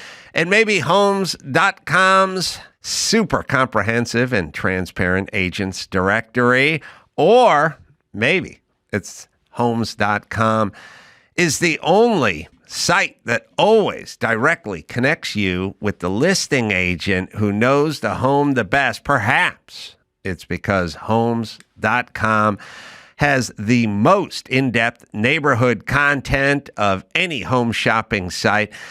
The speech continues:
that's extensively researched to highlight the personality of each neighborhood. Homes dot com goes above and beyond to bring home shoppers the in-depth info they need to find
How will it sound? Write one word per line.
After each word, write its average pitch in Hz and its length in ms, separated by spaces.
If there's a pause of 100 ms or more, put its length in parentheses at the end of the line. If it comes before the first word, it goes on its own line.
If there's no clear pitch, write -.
(160)
that's 131 180
extensively 135 840
researched 127 1000 (240)
to 85 120
highlight 110 800
the 92 100
personality 180 1120 (140)
of 92 140
each 95 320
neighborhood. 82 580 (600)
Homes 196 480
dot 170 320
com 127 440
goes 147 300
above 113 560
and 123 240
beyond 113 540 (180)
to - 100
bring 127 540
home 131 300
shoppers 95 720
the 92 180
in-depth 151 560
info 113 420
they 120 320
need 180 640 (220)
to 90 100
find 120 640